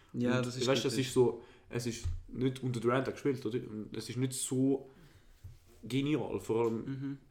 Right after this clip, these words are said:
Speaker 2: ich, ich glaube, sie kommen durch, aber sie kommen, man sagt immer, Defense wins Championship, in dem Fall, ich glaube, Offense wins Championship.
Speaker 1: Mhm.
Speaker 2: Aber du hast auch drei von der Top zehn in der, in der League. Und, ja,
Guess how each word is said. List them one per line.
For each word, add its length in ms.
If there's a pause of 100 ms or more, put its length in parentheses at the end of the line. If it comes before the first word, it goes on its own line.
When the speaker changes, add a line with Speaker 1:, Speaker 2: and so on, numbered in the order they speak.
(400)
Speaker 2:
ich, 180 (160)
ich 160
glaube, 280
sie 80
kommen 240
durch, 360
aber 300 (180)
sie 200
kommen, 260 (240)
man 140
sagt 240
immer, 140
Defense 360
wins 120
Championship, 460
in 80
dem 160
Fall, 320
ich 140
glaube, 240
Offense 320
wins 160
Championship. 480 (100)
Speaker 1:
Mhm. 300
Speaker 2:
Aber 240
du 160
hast 160
auch 220
drei 140
von 180
der 100
Top 260
zehn 220 (240)
in 140
der, 180
in 120
der 100
League. 260 (640)
Und, 280 (1600)
ja, 140